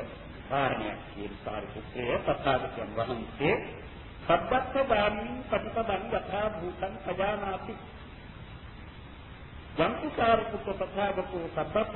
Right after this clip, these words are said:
බාමින් පටිපදං යථා භූතං පජානාති. යම්පි සාරිපුත්ත තථාගතස්ස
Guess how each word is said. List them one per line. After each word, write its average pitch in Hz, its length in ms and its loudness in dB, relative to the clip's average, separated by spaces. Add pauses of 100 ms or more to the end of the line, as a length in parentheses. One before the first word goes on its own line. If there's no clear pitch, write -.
බාමින් 185 540 4
පටිපදං 143 640 -2
යථා 147 340 0
භූතං 143 480 -4
පජානාති. 104 680 -6 (680)
යම්පි 131 320 -2
සාරිපුත්ත - 540 0 (100)
තථාගතස්ස 135 680 -2